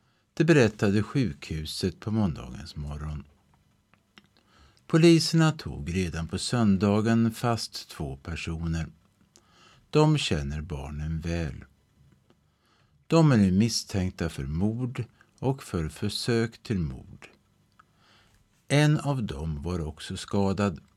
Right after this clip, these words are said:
Vi tror att barnen har fallit från en hög höjd. Vi ska undersöka mer vad som har hänt,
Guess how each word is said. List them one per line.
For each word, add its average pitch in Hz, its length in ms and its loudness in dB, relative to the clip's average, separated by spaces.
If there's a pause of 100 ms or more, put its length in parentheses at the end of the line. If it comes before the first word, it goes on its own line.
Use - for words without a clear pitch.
(1900)
Vi 170 320 4
tror 85 480 -4
att - 220 -6
barnen 90 640 0 (240)
har 123 200 -4
fallit 87 680 -4
från 87 300 -4
en 101 140 2
hög 78 540 -8
höjd. - 480 -10 (720)
Vi - 140 -12
ska - 180 -6
undersöka 95 680 -2
mer 107 320 2
vad 92 300 -2
som 78 260 -6
har 76 160 -8
hänt, 98 640 -2